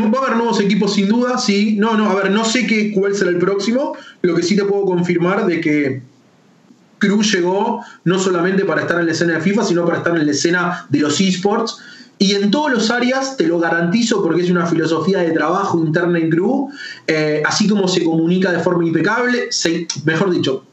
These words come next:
así como se intenta comunicar de forma impecable, trabajar de forma impecable, producir de forma impecable,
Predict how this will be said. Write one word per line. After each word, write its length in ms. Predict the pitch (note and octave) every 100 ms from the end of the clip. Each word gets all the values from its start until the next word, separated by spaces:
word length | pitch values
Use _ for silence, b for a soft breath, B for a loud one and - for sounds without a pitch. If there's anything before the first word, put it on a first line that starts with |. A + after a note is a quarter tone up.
| -
así 280 | D3 D#3 G#3+
como 180 | A#3 G#3
se 160 | -
intenta 420 | F3 F3 B3+ C#4 F#3+
comunicar 540 | F3 E3 D#3+ F#3 G#3 B B
de 120 | D3+
forma 280 | D3+ F3 E3
impecable, 560 | D3+ D3 A3+ C4 A3+ G3+
trabajar 420 | G3+ G3 - E3
de 80 | D#3
forma 240 | E3 D3+
impecable, 680 | C#3 C#3 F#3+ F#3+ F3 E3+ E3 B B
producir 600 | F3 D#3+ D3 D3 A#3 B3
de 100 | G3+
forma 240 | - F3 E3+
impecable, 760 | D#3+ F#3 G3 F#3 E3+ E3+ F3+